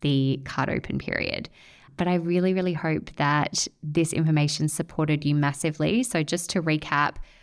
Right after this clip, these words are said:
I've talked through the mindset challenge of why is no one creating,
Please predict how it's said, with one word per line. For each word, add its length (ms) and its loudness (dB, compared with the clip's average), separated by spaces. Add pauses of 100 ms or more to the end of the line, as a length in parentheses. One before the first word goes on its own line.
(160)
I've 160 -2
talked 340 -2
through 640 0
the 160 -2
mindset 400 0
challenge 380 2
of 160 -2
why 260 2
is 160 2
no 120 2
one 120 0
creating, 720 2